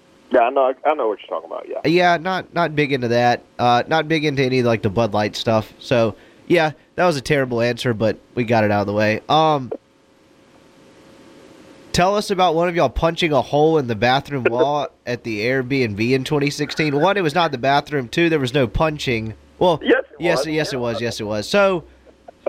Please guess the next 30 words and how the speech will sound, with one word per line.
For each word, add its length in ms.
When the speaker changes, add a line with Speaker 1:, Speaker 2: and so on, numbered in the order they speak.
Speaker 2:
basically 380
what 160
happened 340
here 140
is 120
we 100
went 200
to 80
cover 340
a 60
game 420
in 200
Fayetteville 580
for 160
the 100
D 300
M 180
in 280
twenty 520
sixteen. 680
I 80
guess 180
that 120
Speaker 1:
Well, 100
Speaker 2:
was 80
Speaker 1:
I 140
graduated. 600
I 80
just 220
went. 240